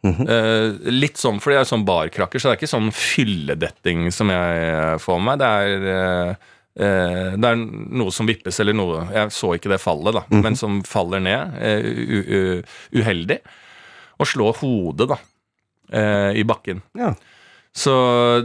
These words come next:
Speaker 2: der har, eh, dette var liksom før jeg, eh, kom og sånn. Ehm, og så når jeg har satt meg ned og sånn, så er det litt sånn at, eh, det kommer ambulansepersonell inn.
Speaker 1: Mm.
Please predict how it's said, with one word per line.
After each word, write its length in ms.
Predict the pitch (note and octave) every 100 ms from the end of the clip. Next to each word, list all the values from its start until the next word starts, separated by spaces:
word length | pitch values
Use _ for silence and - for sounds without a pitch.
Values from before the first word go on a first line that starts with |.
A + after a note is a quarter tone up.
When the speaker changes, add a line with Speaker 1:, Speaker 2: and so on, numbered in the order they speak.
| A#2
Speaker 2:
der 200 | B2+ C3
har, 240 | C3 G#2
eh, 320 | G#2+ G#2+ G#2+
dette 240 | A2 A#2+ -
var 100 | A#2+
liksom 200 | A2 A#2
før 300 | G#2+ G#2+ G2
jeg, 800 | F#2+ F#2 F#2 F#2 F2+ F2+ F2+ F#2
eh, 40 | F#2+
kom 300 | - E2+ E2+
og 80 | F2+
sånn. 260 | D3 C#4+ - _ -
Ehm, 580 | A#2 A#2 A2+ A2+ A2 G#2
og 100 | B2
så 380 | - - A#2 A2
når 340 | A2+ A2+ A2+
jeg 260 | G#2+ G2 G2
har 300 | G2+ G2 G2
satt 260 | G#2+ -
meg 100 | G2+
ned 80 | F#2+
og 40 | G2
sånn, 140 | C#3
så 120 | C3 C3+
er 140 | G2+
det 120 | G2
litt 120 | G#2 G2
sånn 240 | G#2 F2+ F2
at, 160 | F2
eh, 840 | F#2 F2+ F2+ F2+ F2 F2 F2 E2 F2+
det 120 | G2
kommer 220 | - F#2
ambulansepersonell 1000 | F2 F2 F#2 D2 D#2 - F2+ - F2+ F2
inn. 180 | D#2+ F2 - _
Speaker 1:
Mm. 220 | B2 G2